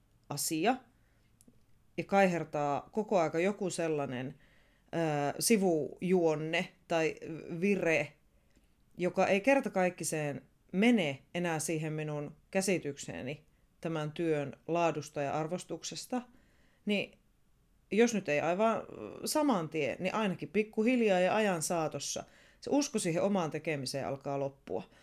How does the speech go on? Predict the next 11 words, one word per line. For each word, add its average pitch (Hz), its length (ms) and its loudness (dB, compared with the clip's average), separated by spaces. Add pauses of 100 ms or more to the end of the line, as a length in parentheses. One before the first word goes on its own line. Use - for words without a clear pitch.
(320)
Ja 180 280 4
kyllä 262 200 6
täällä 220 200 4
Siekkisellä 214 520 2
mainitaan 202 420 0
myös 196 240 0
siis 185 200 -2
semmonen 180 480 0 (420)
opettajan 214 600 4
oman 220 440 4
työn 139 420 -2